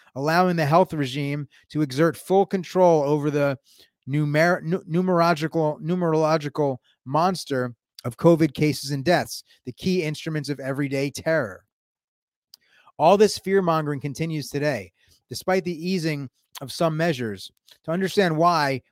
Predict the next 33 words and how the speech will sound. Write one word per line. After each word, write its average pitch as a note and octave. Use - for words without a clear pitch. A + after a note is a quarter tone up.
we C#3+
should C3
return E3+
to D3+
the D3
economic E3
motif. B2
As C#3
noted, D#3+
several E3+
trillions G3
of C#3+
newly F3
printed D#3+
cash D3
have B2+
been D3
created D3+
with C3
a B2+
few F#3
clicks -
of D3+
a D3+
mouse D3
by C3
central D#3
banks C#3+
and C3+
injected D3+
into C#3+
financial C#3
systems C3+